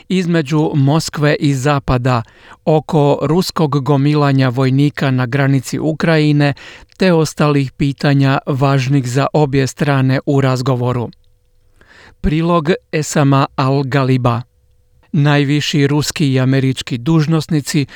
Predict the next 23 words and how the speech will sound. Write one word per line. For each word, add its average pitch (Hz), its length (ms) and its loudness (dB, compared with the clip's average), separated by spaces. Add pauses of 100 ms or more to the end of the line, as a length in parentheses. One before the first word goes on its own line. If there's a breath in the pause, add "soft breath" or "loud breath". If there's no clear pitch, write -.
(280 loud breath)
okupili 170 600 0
su 180 180 -4
se 165 220 -2
prošle 135 580 -2
nedjelje 135 560 0
na 131 160 0
radnoj 139 440 0
večeri 135 480 0
u 127 80 0
Ženevi, 135 680 0 (360 loud breath)
što - 240 -2
je 196 100 2
označilo 156 640 0
početak 156 720 -2
niza 156 460 2
sastanaka 143 840 -2 (340 loud breath)
u 160 160 2
tri 156 480 -2
europska 143 600 -2
grada 160 540 0 (180)
tijekom 147 440 0
ovoga 127 340 0
tjedna 156 520 0